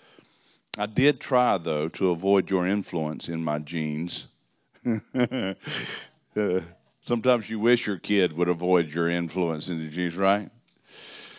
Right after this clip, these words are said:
"Thankfully, I inherited your spunk, which has driven me to make both good and bad choices.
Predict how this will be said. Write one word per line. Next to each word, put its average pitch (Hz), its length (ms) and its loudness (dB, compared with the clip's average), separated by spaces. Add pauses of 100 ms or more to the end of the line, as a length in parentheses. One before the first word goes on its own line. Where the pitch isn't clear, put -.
(200)
"Thankfully, 131 540 2
I 110 140 4
inherited 110 560 0
your 110 180 6
spunk, - 680 0
which 92 320 -2
has 95 240 2
driven 107 420 2
me 90 160 2
to 82 80 -2
make 87 320 0
both 87 480 2
good 110 420 2
and 95 280 -2
bad 92 280 2
choices. - 680 -4